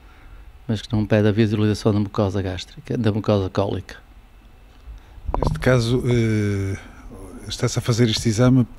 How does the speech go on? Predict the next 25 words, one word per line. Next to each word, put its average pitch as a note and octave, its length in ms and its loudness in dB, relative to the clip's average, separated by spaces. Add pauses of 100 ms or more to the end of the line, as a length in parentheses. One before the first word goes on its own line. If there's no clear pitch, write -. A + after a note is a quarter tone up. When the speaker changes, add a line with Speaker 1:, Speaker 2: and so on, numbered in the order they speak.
Speaker 2:
eh, A#2+ 160 -4
como A2+ 240 2
prevenção A#2 640 2
ou B2 220 2
Speaker 1:
Como C#3 140 0
prevenção, B2+ 680 2
como A2+ 460 -4
diagnóstico A2 680 -2
de G#2 100 -4
rastreio, A#2 500 0 (480)
e A#2 100 0
por G#2+ 140 -4
isso G#2 300 -4
não A2 180 2
há G#2+ 160 2
uma G#2+ 220 -2
indicação A2 580 0
formal A#2 580 0 (440)
da A2 100 -2
parte G#2+ 460 -2
do G2+ 160 -2
médico G#2+ 260 2
de - 60 -20
família B2 360 2
de A#2+ 320 0